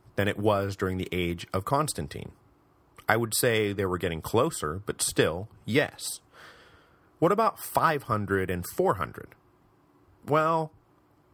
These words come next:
much less so, but a few important things had changed.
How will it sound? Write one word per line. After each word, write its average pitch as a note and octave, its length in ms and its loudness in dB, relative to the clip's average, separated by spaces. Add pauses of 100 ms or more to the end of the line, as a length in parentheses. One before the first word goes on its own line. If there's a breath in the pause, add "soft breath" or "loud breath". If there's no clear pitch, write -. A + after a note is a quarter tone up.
(160)
much F3+ 300 2
less F3 260 2
so, - 360 -2 (600)
but D3+ 140 2
a E3+ 60 2
few A3+ 340 0
important A2 460 0
things F2+ 240 -2
had D#2 280 0
changed. - 520 -4